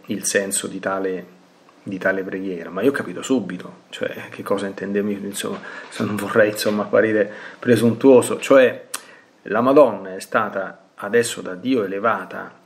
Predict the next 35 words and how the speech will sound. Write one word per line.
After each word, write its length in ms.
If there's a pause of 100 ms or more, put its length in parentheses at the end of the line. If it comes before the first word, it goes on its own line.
al 180
di 100
sopra 300
di 80
tutto 200
e 40
di 100
tutti, 540 (760)
perché 260
gli 100
sono 180
stati 220
riconosciuti 840
quei 140
meriti 340
oggettivi 1080 (680)
infiniti 720
in 80
cui 180
lei 220
è 100
vissuta, 580 (460)
che 160
fanno 340
di 100
lei 260
appunto 440
la 80
numero 340
uno. 400 (1120)
Ora, 160
se 160
dipendesse 720
da 120
lei, 580